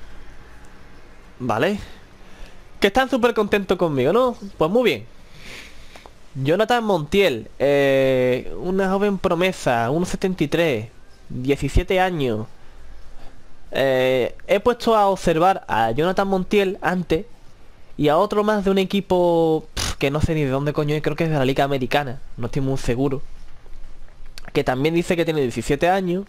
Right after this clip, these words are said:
y, y es, pero este que, este es medio, medio ofensivo, el otro creo que era extremo, ¿no? Extremo o delantero, yo qué sé. Así que vamos a ver qué nos dice el ojeador, si son buenos, si no son buenos.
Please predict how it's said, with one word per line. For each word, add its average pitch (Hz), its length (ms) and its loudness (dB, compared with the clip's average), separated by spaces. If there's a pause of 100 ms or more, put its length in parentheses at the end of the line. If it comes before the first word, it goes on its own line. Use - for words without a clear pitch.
y, 131 800 2 (580)
y 139 220 2
es, 156 240 2
pero 156 160 0
este 180 180 -2
que, 143 240 2
este 170 200 -2
es 180 40 -2
medio, 147 280 0
medio 165 260 0
ofensivo, 156 440 0
el 123 60 2
otro 147 160 -2
creo 180 160 -2
que 185 60 -2
era 190 220 2
extremo, 135 540 -2
¿no? 185 240 -4
Extremo 196 600 0
o 160 40 2
delantero, 139 920 2
yo 131 140 -2
qué 127 80 -4
sé. 117 240 -6 (960)
Así 117 300 -2
que 113 520 2 (260)
vamos 151 280 2
a 175 60 2
ver 180 180 2
qué 175 100 0
nos 165 120 0
dice 165 180 0
el 151 60 4
ojeador, 151 500 2
si - 80 0
son 143 240 0
buenos, 190 340 2
si 165 80 -2
no 147 80 2
son 143 220 0
buenos. 185 340 2